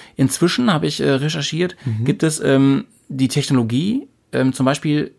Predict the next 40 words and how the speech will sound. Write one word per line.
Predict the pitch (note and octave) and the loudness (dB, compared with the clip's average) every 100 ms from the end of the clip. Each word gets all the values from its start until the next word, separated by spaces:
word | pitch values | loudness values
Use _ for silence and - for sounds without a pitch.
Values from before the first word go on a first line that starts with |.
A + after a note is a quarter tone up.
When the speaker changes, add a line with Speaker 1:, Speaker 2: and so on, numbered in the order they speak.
| _ _ _ | _ _ _
Speaker 1:
dass | - C3 - | -2 0 -4
im | - C3 | -6 -4
Prinzip, | - C3 - F#3 - - - - _ | -2 -2 -4 -8 -10 -18 -20 -20 _
äh, | B2+ B2 A#2 | 0 2 2
so | B2 A#2+ - - _ _ - | 2 -2 -6 -16 _ _ -6
fünfzehn | F3+ F3+ E3+ | -4 0 0
bis | - | 0
dreißig | C#3+ D3+ - | -2 -2 -4
Meter | E3 D3 - _ _ _ _ _ _ | -2 -2 -2 _ _ _ _ _ _
auf | C3+ - | -2 0
die | C#3+ | -2
Straße | - D3 F3+ B2+ | -2 -2 -2 -6
zu | - | -8
projizieren, | A#2 A#2 A2 - B2 C3+ - | -8 -6 -6 -6 -4 -4 -2
aber | C3+ | 2
Speaker 2:
Mhm. | C#3+ | 4
Speaker 1:
nur | E3+ | 4
so, | D#3 F3 | 4 2
dass | D3+ | 2
du | G3+ | -2
das | F3 - | -4 -6
siehst. | G#2+ G2+ - B2+ | -10 -12 -8 -4
Speaker 2:
Ah, | C3+ | 0
ja. | C3 G#2+ | 0 0
Speaker 1:
Weißt | A#2 | -2
du? | |
Speaker 2:
Mhm, | A2 | -2
mhm. | A2+ B2 G#2 | -4 -4 -4
Speaker 1:
Also | C3 | 0
es | D3+ | 2
wird | G3 | 2
nicht | D#3 | 0
wirklich | G#3+ | 0
dahin | D#3 B2+ | 0 0
projiziert, | B2 B2 D3 | -2 -4 0
sondern | C3+ | 0
es | A#2+ | -2
sieht | F3+ | -4
so | - | -4
aus, | - D3 C4 | -4 -4 -6